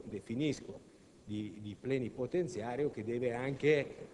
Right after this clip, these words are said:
come dire, valutare la compatibilità con gli indirizzi strategici. So che alcune amministrazioni rispetto a questo punto hanno anche un po' forzato la mano e hanno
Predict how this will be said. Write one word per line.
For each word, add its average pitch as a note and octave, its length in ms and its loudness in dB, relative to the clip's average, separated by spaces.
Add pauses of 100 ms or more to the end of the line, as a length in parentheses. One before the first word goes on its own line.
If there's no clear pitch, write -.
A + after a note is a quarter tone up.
(120)
come A#2+ 180 -2
dire, A#2+ 260 4
valutare B2+ 680 4
la A2+ 140 0
compatibilità B2+ 1040 -2
con A#2 140 -2
gli A2+ 120 -4
indirizzi A2+ 540 -2
strategici. - 640 -4 (640)
So - 640 8 (320)
che D3+ 460 4
alcune B2 640 2 (200)
amministrazioni C#3+ 1160 2 (400)
rispetto C3+ 560 2
a A#2+ 40 0
questo C#3+ 340 -2
punto A3+ 380 2
hanno B2 460 2
anche D3 460 -2
un B2 240 -6
po' D#3+ 340 4 (380)
forzato C3+ 600 2
la G#2+ 100 0
mano G#2+ 420 -4
e B2 60 2
hanno A#2+ 380 0